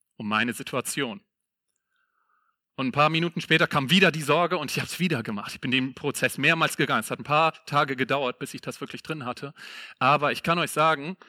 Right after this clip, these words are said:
Gott hat seine Zusage gehalten. Wer hätte das gedacht? Ja. Als nächstes, weiterer Vers, Psalm dreiundzwanzig. Da lesen wir, ich habe jetzt mal den ersten Vers und den vierten Vers rausgehört.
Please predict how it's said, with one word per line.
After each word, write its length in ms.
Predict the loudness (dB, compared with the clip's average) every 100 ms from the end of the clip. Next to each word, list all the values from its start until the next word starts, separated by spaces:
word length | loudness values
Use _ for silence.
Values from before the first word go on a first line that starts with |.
| -14
Gott 200 | -4 -2
hat 100 | -2
seine 220 | -2 -6 -6
Zusage 400 | -4 -2 -2 -2
gehalten. 400 | -4 -4 -6 -4
Wer 140 | -4
hätte 240 | -4 -4 -2
das 240 | -2 -2
gedacht? 480 | 2 2 2 -4 -12 -18 -20 -6 6
Ja. 200 | 6 6 -4 -14 -12 -12 -16 -20 _
Als 180 | 4 6
nächstes, 580 | 6 6 6 4 4 -2 4
weiterer 360 | 6 8 6 4
Vers, 400 | 6 4 4 -4
Psalm 560 | 0 6 6 6 0 -6 _ _
dreiundzwanzig. 1200 | 2 4 6 2 -2 4 4 4 -2 -6 -8 -12 -16 _ _ _ _ _ -20 -4
Da 100 | 4
lesen 300 | 6 4 4
wir, 320 | 6 6 6 2
ich 120 | 0
habe 100 | 0
jetzt 140 | 0
mal 140 | 2 2
den 140 | 2
ersten 380 | 4 2 2 -4
Vers 300 | 2 2 2
und 40 |
den 120 | -4 0
vierten 260 | 0 0
Vers 260 | 0 0 2
rausgehört. 520 | -2 0 -2 -2